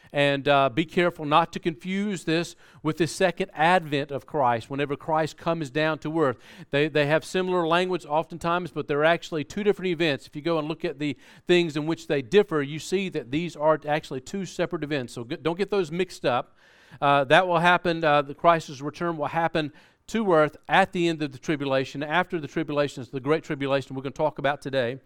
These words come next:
Now, at some point after the rapture of the church, the world will enter into what the Bible calls the tribulation period.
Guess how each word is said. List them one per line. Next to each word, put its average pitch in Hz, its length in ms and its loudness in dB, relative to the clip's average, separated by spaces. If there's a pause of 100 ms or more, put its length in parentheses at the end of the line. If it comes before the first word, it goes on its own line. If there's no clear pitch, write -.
(460)
Now, 170 160 6
at 160 80 -2
some 226 200 4
point 196 280 2
after 185 220 2
the 202 80 2
rapture 170 420 4
of 151 100 -2
the 147 80 -4
church, 135 440 -2
the 147 100 -8
world 160 300 0
will 196 120 0
enter 175 220 0
into 170 200 -6
what 160 200 -4
the 165 60 -10
Bible 156 460 0
calls 160 520 0
the 147 140 -6
tribulation 139 800 -6
period. 123 460 -6